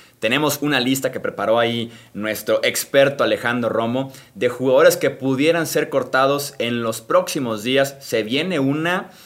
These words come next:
eh, cacería, pero sangrienta, y lo que le sigue de jugadores veteranos y caros, porque el tope va a bajar, ciento ochenta a ciento ochenta y cinco millones en ese rango.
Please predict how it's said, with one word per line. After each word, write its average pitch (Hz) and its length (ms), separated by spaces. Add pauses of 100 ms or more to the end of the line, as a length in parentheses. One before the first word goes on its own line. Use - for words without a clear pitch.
(320)
eh, 101 300
cacería, 135 880
pero 101 360
sangrienta, 127 920
y 110 80
lo 104 160
que 101 100
le 101 120
sigue 127 340
de 123 60
jugadores 113 440
veteranos 117 720
y 117 140
caros, 151 520 (380)
porque 131 380
el 117 80
tope - 180
va 110 120
a - 20
bajar, 110 500 (300)
ciento 110 380
ochenta 131 580
a 110 40
ciento 113 320
ochenta 101 360
y 101 80
cinco 135 460
millones 120 440
en 110 100
ese 120 200
rango. 117 420